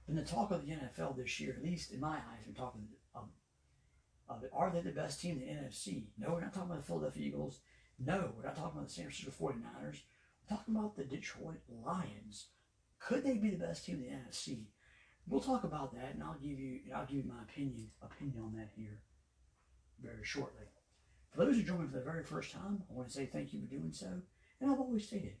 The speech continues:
invite your family, your friends, your loved ones, your neighbors, your fellow coworkers, whomever you need to invite, please invite them all in.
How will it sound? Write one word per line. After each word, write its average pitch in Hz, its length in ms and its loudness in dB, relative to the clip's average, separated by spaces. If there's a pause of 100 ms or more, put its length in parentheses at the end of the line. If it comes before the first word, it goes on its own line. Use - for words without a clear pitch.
(100)
invite 185 200 -6
your 165 100 -4
family, 175 380 -4
your 202 120 -4
friends, 160 400 -2
your 123 80 -4
loved 139 200 2
ones, 135 240 -4
your 117 100 0
neighbors, 131 340 0
your - 100 -16
fellow 127 300 -2
coworkers, 120 440 -8 (340)
whomever 214 340 8
you 220 100 6
need 190 220 0
to 139 60 2
invite, 120 400 -2
please 185 320 4
invite - 280 -4
them 127 120 -6
all 131 200 -4
in. 135 160 -4